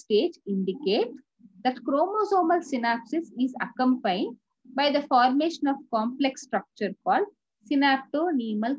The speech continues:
complex. ఆ సినాప్సిస్ ఆ దగ్గరకు వచ్చిన తర్వాత ఆ రెండు క్రోమోజోమ్స్ కలిసి ఒక కాంప్లెక్స్ ని ఫామ్ చేస్తుంది. ఆ కాంప్లెక్స్ నే మనం synaptonemal complex అంటాం. So the complex consists of a pair of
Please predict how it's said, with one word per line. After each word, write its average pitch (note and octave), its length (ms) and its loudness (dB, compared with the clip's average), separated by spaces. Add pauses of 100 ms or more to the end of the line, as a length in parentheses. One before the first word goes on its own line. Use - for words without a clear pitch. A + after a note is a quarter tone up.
(140)
complex. F#3 420 -6 (480)
ఆ B3+ 100 2
సినాప్సిస్ C#4+ 720 -2 (100)
ఆ G#3+ 60 4
దగ్గరకు A#3 500 0
వచ్చిన C4 260 -2
తర్వాత F3 480 -4 (540)
ఆ A3 180 0
రెండు G4 440 0
క్రోమోజోమ్స్ C4+ 640 0 (100)
కలిసి G3+ 580 -4
ఒక B3+ 100 -8
కాంప్లెక్స్ D4 720 0
ని C4+ 180 2
ఫామ్ G#3 300 0
చేస్తుంది. - 340 -8 (440)
ఆ A#3+ 40 0 (160)
కాంప్లెక్స్ E4 560 0
నే C4+ 80 0
మనం A3 420 -2 (280)
synaptonemal D4+ 920 2 (140)
complex G#3 340 -2 (120)
అంటాం. D#3 260 -10 (500)
So - 60 -6 (100)
the B3+ 60 -4 (140)
complex G4 440 2 (200)
consists G#3+ 440 -2 (120)
of A#4 80 0 (480)
a - 20 -6 (120)
pair A#3+ 240 -2 (140)
of C5 60 0